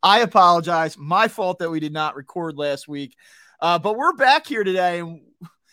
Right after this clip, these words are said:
something else that's been kind of painful this past week is, is watching the Phillies play baseball.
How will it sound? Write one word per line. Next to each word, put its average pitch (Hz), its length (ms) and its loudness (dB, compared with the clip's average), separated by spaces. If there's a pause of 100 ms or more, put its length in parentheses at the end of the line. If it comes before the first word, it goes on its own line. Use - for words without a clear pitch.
(220)
something 403 340 -8
else 320 200 -2
that's 208 140 -14
been 220 120 -12
kind 196 220 -4
of 165 80 -10
painful 190 540 -8
this 175 180 -8
past 180 340 -6
week 180 260 -10
is, 160 300 -14
is 151 160 -16
watching 254 360 -8
the 160 60 -10
Phillies 208 420 -10
play 143 180 -10
baseball. 127 720 -12